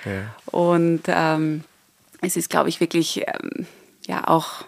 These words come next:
Speaker 1: Es ist für jeden Geschmack was dabei.
Speaker 2: Ja, es ist sehr vielfältig.
Speaker 1: Ja. Also ich, mi-, mich hat das dann auch überrascht, weil ich hab euch natürlich schon immer wahrgenommen mit dieser, mit dieser auch,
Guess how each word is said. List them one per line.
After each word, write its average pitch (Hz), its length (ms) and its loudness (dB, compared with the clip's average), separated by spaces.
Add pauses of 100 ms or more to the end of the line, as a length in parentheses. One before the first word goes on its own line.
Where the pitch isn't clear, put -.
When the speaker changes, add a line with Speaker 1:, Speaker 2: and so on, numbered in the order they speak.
Speaker 1:
Es 95 80 -2
ist 123 120 2
für - 120 2
jeden 127 240 4
Geschmack 151 400 0
was 156 100 -4
dabei. 156 320 -2
Speaker 2:
Ja, - 240 -4
es - 80 -6
ist 190 160 -2
sehr 175 140 6
vielfältig. 123 640 2
Speaker 1:
Ja. - 80 -20 (300)
Also 117 180 4
ich, - 160 -2
mi-, 127 120 6
mich 131 240 6
hat 170 100 0
das 156 100 0
dann 131 160 2
auch 123 140 6
überrascht, 120 420 4
weil 120 80 2
ich 110 140 0
hab - 100 -4
euch 120 160 4
natürlich 127 340 2
schon 131 140 0
immer 123 240 2
wahrgenommen 110 720 2 (340)
mit 107 200 -4
dieser, 101 340 2
mit 101 200 -4
dieser 98 420 0
auch, 101 180 -4